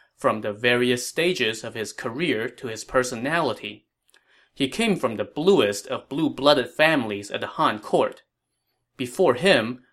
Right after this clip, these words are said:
four generations of his family has served in one of the top three ministerial posts at court. These positions were kind of like the emperor's cabinet,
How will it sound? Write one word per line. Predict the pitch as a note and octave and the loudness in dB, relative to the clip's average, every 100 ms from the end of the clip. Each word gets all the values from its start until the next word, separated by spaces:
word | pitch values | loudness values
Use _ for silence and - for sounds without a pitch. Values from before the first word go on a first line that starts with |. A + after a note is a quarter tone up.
| _ | _
four | - G#3+ F3+ B2 | -2 4 6 6
generations | B2+ A#2 A2+ C#3 F3+ - G#2 G2+ A2+ | 2 2 0 2 2 0 -4 -6 -6
of | G#2+ | -6
his | G#2 | -6
family | - F3 D#3 A#2 G#2 | -2 0 0 -2 -8
has | G#2 A2+ | -10 -10
served | - F#3+ D#3+ A#2 A2+ | -2 2 4 2 -2
in | A#2+ A#2 | -4 2
one | C#3 | 2
of | C3 | 2
the | A#2+ | -4
top | - - C#3+ G2+ | -8 0 2 2
three | - E3 D3 | -4 -4 -2
ministerial | A2+ A#2 A2+ - D3+ D3+ B2 A2 | -2 -4 -8 -2 0 0 -2 -4
posts | - - A#2 - - - | -6 -2 -2 -4 -8 -10
at | A#2 | -10
court. | - F#3+ B2 - - _ _ _ _ _ - | -2 0 0 -2 -18 _ _ _ _ _ -2
These | F3 | -2
positions | - B2 - G3+ - A2+ B2 | 0 -6 2 2 2 -2 -6
were | A2 G#2 | -8 -10
kind | - F3 G3 | -4 0 0
of | C#3+ | 0
like | G#2+ G#2 | -2 -4
the | A#2 B2 | -6 -4
emperor's | C#3+ C#3 G#2 G2+ | -4 -4 -8 -10
cabinet, | - F3 E3 B2 G#2 G2 - | -6 0 0 0 -4 -8 -12